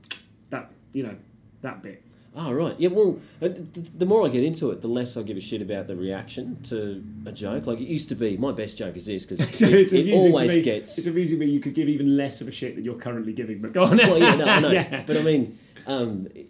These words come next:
Speaker 2: you know, you still care about getting laughs.
Speaker 1: Course,
Speaker 2: If you, if
Speaker 1: course.
Speaker 2: you're gonna get complete silence for an hour, it's fucking excruciating.
Speaker 1: <laughs>
Speaker 2: Like, it doesn't matter who you
Speaker 1: No,
Speaker 2: are.
Speaker 1: sure,
Speaker 2: That's,
Speaker 1: sure.
Speaker 2: it's horrible. But, um, now, there's one that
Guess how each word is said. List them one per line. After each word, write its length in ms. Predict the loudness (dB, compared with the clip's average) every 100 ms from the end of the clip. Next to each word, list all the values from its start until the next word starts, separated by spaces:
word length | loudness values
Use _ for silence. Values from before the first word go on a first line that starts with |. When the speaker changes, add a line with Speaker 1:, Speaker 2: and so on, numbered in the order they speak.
| _ -4
Speaker 2:
you 160 | 0
know, 80 | 0
you 140 | 0 -4
still 200 | -2 -2
care 180 | -4
about 220 | -4 -8 -8
getting 220 | -8 -8
laughs. 360 | -10 -10 -6
Speaker 1:
Course, 120 | -4 -4
Speaker 2:
If 120 | -6
you, 60 | -6
if 40 |
Speaker 1:
course. 80 | -4
Speaker 2:
you're 60 | -4
gonna 100 | -4
get 160 | -6
complete 360 | -10 -12 -10 -10
silence 460 | -10 -10 -8 -10 -10
for 140 | -12
an 60 | -10
hour, 260 | -12 -14
it's 160 | -18 -20 _
fucking 260 | -12 -10 -14
excruciating. 640 | -14 -10 -10 -10 -14 -12 -16 -18
Speaker 1:
<laughs> 180 | -16 -12
Speaker 2:
Like, 120 | -6
it 40 |
doesn't 180 | -6 -6
matter 180 | -8 -8
who 100 | -8
you 220 | -8 -10 -6
Speaker 1:
No, 120 | -4 -2
Speaker 2:
are. 60 | -4
Speaker 1:
sure, 300 | -8 -8 -6
Speaker 2:
That's, 160 | -6 -8
Speaker 1:
sure. 60 |
Speaker 2:
it's 120 | -10 -14
horrible. 440 | -10 -10 -12 -16 -20 _ _ _ -10
But, 240 | -8 -6
um, 400 | -6 -6 -8 -12 _ _ _ _ _ _ -6
now, 480 | -2 -2 -2 -8 -6
there's 160 | -6 -2
one 160 | -2
that 140 | -2